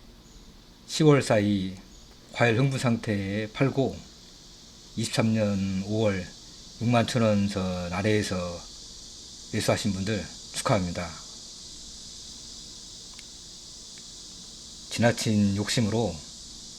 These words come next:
고점 매도, 저점 매수만 쫓다 보면 기회를 놓치기 쉽거든요.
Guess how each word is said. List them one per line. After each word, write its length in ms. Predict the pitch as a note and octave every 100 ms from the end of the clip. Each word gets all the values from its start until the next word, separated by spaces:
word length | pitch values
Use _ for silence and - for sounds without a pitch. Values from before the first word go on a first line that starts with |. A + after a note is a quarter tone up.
| - - - - - - - - - - - - - - -
고점 360 | A#2 A#2 B2 A#2
매도, 640 | A2 G#2+ G2 F#2 F2+ F2+ - - - - - - -
저점 320 | - A2 B2+ A2+
매수만 760 | G#2+ G#2+ G2 F#2+ F#2+ F#2 F2 E2 -
쫓다 260 | - C3 B2
보면 340 | F#2+ A2+ A2 D#2 - - - - - - -
기회를 240 | - A#2
놓치기 460 | G#2+ G2+ F#2+ F2+ F2
쉽거든요. 600 | - - G#2 F2+ G2